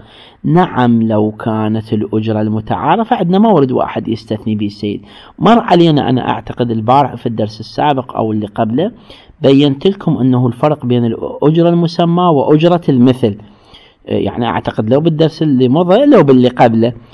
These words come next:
قلت لكم أكو تفاوت يصير واختلاف، كيف يكون الأجرة المسمى بالعقد تختلف عن أجرة المثل، بيناها. فأنا هسه من أأجر الدار ال-، ال-، ال-، الأخوية ما أأجرها بأجرة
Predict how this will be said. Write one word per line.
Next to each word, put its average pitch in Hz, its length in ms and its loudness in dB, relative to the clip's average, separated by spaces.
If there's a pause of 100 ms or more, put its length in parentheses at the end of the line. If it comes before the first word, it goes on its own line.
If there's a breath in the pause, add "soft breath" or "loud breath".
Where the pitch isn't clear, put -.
(260 loud breath)
قلت 123 180 -2
لكم 139 260 0
أكو 123 220 -2
تفاوت 131 600 2
يصير 120 380 0
واختلاف، 120 600 -2
كيف 110 280 -4
يكون 135 460 0 (380 loud breath)
الأجرة 135 360 4
المسمى 127 520 2
بالعقد 123 380 -4
تختلف 123 480 -6
عن 127 160 -2
أجرة 117 380 -2
المثل، 143 380 0 (340 loud breath)
بيناها. 101 720 0 (420 loud breath)
فأنا 131 320 0
هسه 131 200 -2
من 123 140 2
أأجر 127 460 0
الدار 131 400 4
ال-، 127 160 0
ال-، 120 220 -4
ال-، 123 500 -2
الأخوية 151 640 4
ما 151 220 2
أأجرها 208 360 4
بأجرة 170 360 2